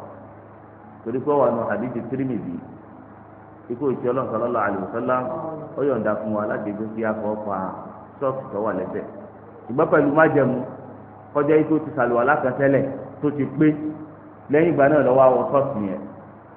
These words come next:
Àlùwàlá rẹ̀ wá já, ló wá fẹ́ sàlùwàlá ṣe. Nígbà ó débi ẹsẹ̀, so, kì í ṣe dandan ni kó fẹ́ máa bọ̀. So, ọlẹ́tọ̀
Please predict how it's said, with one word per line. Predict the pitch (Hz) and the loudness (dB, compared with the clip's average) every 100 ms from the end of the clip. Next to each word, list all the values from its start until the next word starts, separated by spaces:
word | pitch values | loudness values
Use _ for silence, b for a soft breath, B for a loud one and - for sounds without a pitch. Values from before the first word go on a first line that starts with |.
| - - - - - - | -20 -20 -20 -20 -20 -12
Àlùwàlá | - 123 143 156 160 | -2 4 8 8 8
rẹ̀ | 143 143 | 8 8
wá | 160 165 | 10 8
já, | 160 165 165 165 | 8 8 8 6
ló | 160 | 6
wá | 160 165 | 8 8
fẹ́ | 165 | 6
sàlùwàlá | 160 160 160 135 120 123 | 4 4 6 6 6 4
ṣe. | 120 117 - - - - | 2 -2 -6 -12 -16 -16
Nígbà | - 170 | -4 6
ó | 165 | 6
débi | 139 147 135 135 | 8 4 4 4
ẹsẹ̀, | 127 - 107 - - - - - | 4 0 -2 -4 -12 -16 -18 -12
so, | 113 | -10
kì | - 117 | -6 -2
í | 120 | -2
ṣe | 120 | -2
dandan | 113 117 113 | 0 0 0
ni | |
kó | - | 0
fẹ́ | 139 123 104 | 0 0 0
máa | 104 | -2
bọ̀. | 98 104 95 - - - - - - - | -2 -2 -4 -8 -14 -16 -20 -20 -20 -20
So, | - 95 | -12 -12
ọlẹ́tọ̀ | - 131 139 143 113 | -2 2 2 2 0